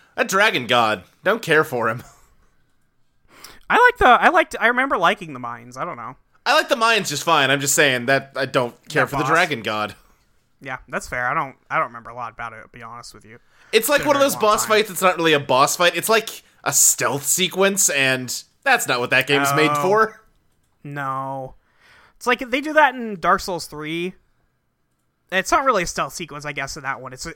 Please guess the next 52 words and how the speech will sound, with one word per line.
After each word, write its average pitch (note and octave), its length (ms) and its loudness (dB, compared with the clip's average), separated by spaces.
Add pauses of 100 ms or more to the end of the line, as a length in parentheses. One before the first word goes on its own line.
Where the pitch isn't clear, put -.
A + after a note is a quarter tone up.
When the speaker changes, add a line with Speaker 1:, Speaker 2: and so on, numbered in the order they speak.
Speaker 2:
it F3 80 -2
is E3+ 140 -2
an D#3 120 -8
action C#3+ 380 -4
sequence C#3 420 -16
where D3+ 80 -10
you're C#3+ 100 -8
running C#3 260 -8
from D3+ 120 -14
that C#3+ 160 -8
dragon C#3+ 380 -6
in C#3 160 -16
the, C3+ 360 -16
uh, D3 240 -6
Sky D#3 300 -4
Temple F3 340 -10
or F3 100 -4
whatever. F3+ 440 -2 (220)
Speaker 1:
I - 120 -10
don't F3 120 -4
remember G#2 260 -6
that B2 160 2
at F#2 40 -4
Speaker 2:
Before D#3 300 4
Speaker 1:
all. F3 60 2
Speaker 2:
the F3+ 80 -2
Nameless E3 420 -6
King. E3 420 -10 (2250)
Speaker 1:
Oh, B3 240 2 (220)
Speaker 2:
Before C4+ 40 4
Speaker 1:
oh, C4 60 0
Speaker 2:
the B3+ 120 2
Speaker 1:
okay, D4 100 0
Speaker 2:
Nameless A#3+ 160 0
Speaker 1:
yes, G#3+ 140 0
yes, G#3 140 2
Speaker 2:
King - 40 -4
Speaker 1:
yes, F3+ 180 0
Speaker 2:
with - 80 -2
Speaker 1:
I - 40 -2
Speaker 2:
all - 60 0
Speaker 1:
do - 20 -4
Speaker 2:
the B2 60 -4
Speaker 1:
know A2+ 60 0
what G2 60 -4
Speaker 2:
snake B2 160 -6
Speaker 1:
you F#2+ 60 -10
mean. F#3 40 -4
Speaker 2:
guys. G3 320 0
Yeah, B2 200 -10
yeah, A#2 160 -12
yeah. G#2+ 180 -16